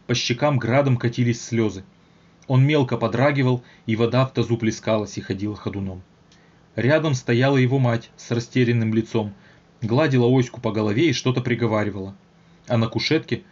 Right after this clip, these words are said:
подняв указательный палец, что-то назидательно говорил отец, серьёзный человек Иван Демьяныч. Сперва Костик и Стас ничего не поняли, переглянулись и снова прилипли носами к стеклу.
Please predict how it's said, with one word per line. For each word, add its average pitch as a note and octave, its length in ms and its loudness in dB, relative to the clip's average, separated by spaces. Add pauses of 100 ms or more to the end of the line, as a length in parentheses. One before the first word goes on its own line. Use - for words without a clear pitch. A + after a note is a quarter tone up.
(240)
подняв B2+ 400 -2
указательный A2+ 580 -2
палец, C#3 360 0
что-то A#2+ 340 -2
назидательно A#2 640 -2
говорил G#2 420 0
отец, A2 380 -6 (460)
серьёзный A2 560 -4
человек G#2 460 -4
Иван A2+ 280 -2
Демьяныч. G2 560 -6 (1040)
Сперва B2 480 0
Костик C3+ 400 -4
и B2 40 -4
Стас C3+ 280 -2
ничего B2+ 340 0
не C3 120 4
поняли, G#2 420 -2 (580)
переглянулись A#2+ 720 0 (500)
и A2+ 60 -2
снова C3+ 360 2
прилипли B2 460 0
носами A2+ 380 -2
к - 60 -16
стеклу. G2 360 -10